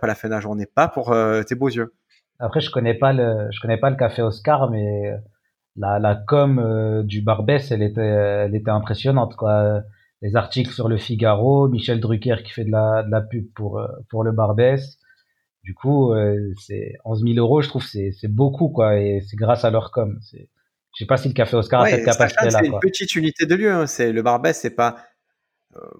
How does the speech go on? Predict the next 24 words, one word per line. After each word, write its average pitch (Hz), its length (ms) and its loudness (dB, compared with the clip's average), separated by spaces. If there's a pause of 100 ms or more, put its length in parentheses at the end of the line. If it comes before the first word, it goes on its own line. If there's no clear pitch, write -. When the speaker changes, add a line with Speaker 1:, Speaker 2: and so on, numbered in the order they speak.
Speaker 1:
pour 113 100 2
en 117 80 2
avoir 120 260 0
parlé 123 200 2
un 123 60 -6
petit 143 160 -8
peu, 170 120 -2
c'est 143 220 -2
pas 147 140 2
un 139 80 2
lieu 135 320 2
qui, 127 320 -2
euh, 113 400 2 (120)
c'est - 180 -2
un 123 40 2
lieu 143 120 2
qui 131 100 -2
a 98 60 0
forcément, 151 520 -2
qui 113 80 -4
a 98 60 0
souffert 127 560 -2
du 127 100 -4
confinement. 117 580 -6